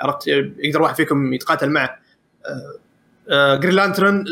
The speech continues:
أوكي، ب-، بيقعد يطلع لك أسلحة وأشياء غريبة كذا وتحاولون تقاتلون معه، وبيكون كذا الوضع يمكن القتال حقه بيكون شوي أركيدي كذا، فيه أوبستكلز وأشياء تحاولون، آه، تعد-، عرفت، اللي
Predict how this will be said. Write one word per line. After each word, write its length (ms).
أوكي، 380
ب-، 400
بيقعد 200
يطلع 260
لك 140
أسلحة 360
وأشياء 360
غريبة 280
كذا 220
وتحاولون 320
تقاتلون 320
معه، 300
وبيكون 800
كذا 180
الوضع 300
يمكن 380
القتال 360
حقه 200
بيكون 260
شوي 280
أركيدي 480
كذا، 200
فيه 220
أوبستكلز 560
وأشياء 440
تحاولون، 380
آه، 680
تعد-، 580
عرفت، 320
اللي 320